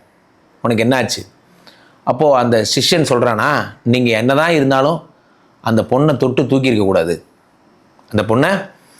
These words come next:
தொட்டு தூக்கி இருக்க கூடாது." அதுக்கு அந்த துறவி சிரிச்சுட்டே சொன்னாரா,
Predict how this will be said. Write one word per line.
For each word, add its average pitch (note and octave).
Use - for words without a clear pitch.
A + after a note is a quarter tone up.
தொட்டு B2
தூக்கி C3
இருக்க G2+
கூடாது." E2
அதுக்கு B2
அந்த A#2
துறவி D3+
சிரிச்சுட்டே C#3
சொன்னாரா, G#2